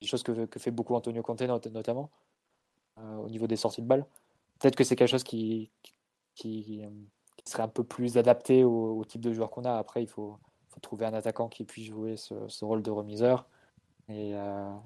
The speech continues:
et trouver aussi les bonnes passes venues des, des défenseurs centraux. Mais ça pourrait être un moyen de moins solliciter les milieux de terrain, la relance, et de leur faire toucher moins de ballons un peu périlleux devant, devant la surface. Des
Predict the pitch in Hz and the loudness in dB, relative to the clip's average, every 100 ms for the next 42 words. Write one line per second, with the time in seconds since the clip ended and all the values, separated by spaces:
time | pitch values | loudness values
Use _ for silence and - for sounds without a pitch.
0 | 117 110 - 110 107 - 113 110 110 120 | -10 -6 -2 2 2 2 2 0 6 6
1 | 110 110 113 110 107 110 107 110 107 110 | 6 -2 -4 -4 -2 -4 -4 -2 -2 -2
2 | 107 101 110 135 117 104 101 _ - _ | -4 -6 0 2 2 -2 -12 _ -20 _
3 | - 107 117 117 113 113 123 117 113 123 | -10 0 4 4 4 4 4 2 4 4
4 | 123 120 117 110 - 120 127 127 127 127 | 4 2 0 -2 -6 4 6 6 6 4
5 | 127 127 - _ _ - - 110 113 113 | 6 4 -2 _ _ -20 -12 -8 -4 -4
6 | - 113 117 110 110 120 131 - 107 104 | 0 2 4 4 2 0 -2 -4 -6 -6
7 | - 107 107 - 113 110 117 117 117 120 | -6 -10 -10 -6 -4 2 4 6 6 6
8 | 117 113 120 110 113 127 113 104 107 110 | 2 0 0 0 2 0 -2 -6 -8 -8
9 | 104 - - - - - _ _ _ - | -8 -8 -14 -18 -20 -20 _ _ _ -4
10 | 135 131 107 107 104 | -2 -2 -4 -8 -10